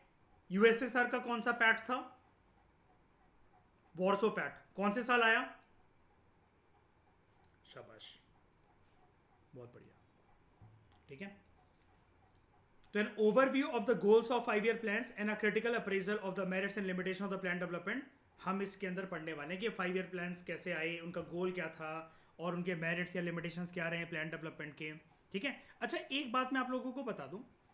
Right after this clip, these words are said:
जब भी ना economy के अंदर कभी भी आप Indian economy के context में आप प्लान डेवलपमेंट जब ये शब्द सुनते हो, ठीक है,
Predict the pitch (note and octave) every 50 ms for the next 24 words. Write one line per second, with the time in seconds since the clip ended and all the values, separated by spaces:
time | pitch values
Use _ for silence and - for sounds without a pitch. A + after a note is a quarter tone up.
0 | _ _ - - - D#3+ C3+ C3+ G#3 G#3+ F#3+ G#3 D#4+ D#4+ D#4+ E4 C4+ D4 D4+ -
1 | - A3 F#3+ - G3+ G3+ G#3 G3+ A3+ B3+ D#4 D#4+ D#4+ - C4+ C4+ F#3+ G3 F#3+ F#3+
2 | B3 B3 - - A3 F#3+ F#3 C#4 C#4 A#3+ A3 F#3 C#3+ C3 - - - F#3+ G3+ A3
3 | A3+ A3+ G#3+ G#3 G3+ G3 G3 G#3 G#3 G3+ G#3+ - G3 F3+ F3 G3 G3 - A3 A3
4 | - - - G#3 G3+ G3+ G#3+ B3 C#4 D#4 D4+ A3+ A#3 G#3+ A3 A3 - - A3+ G#3+
5 | G#3+ G3+ G#3+ G#3+ G#3 G#3 G3 F#3 G3+ F#3 - E3+ C#3 - - A2+ A2 - _ _
6 | _ _ _ _ _ _ _ - F3+ F#3 C#4+ C4 -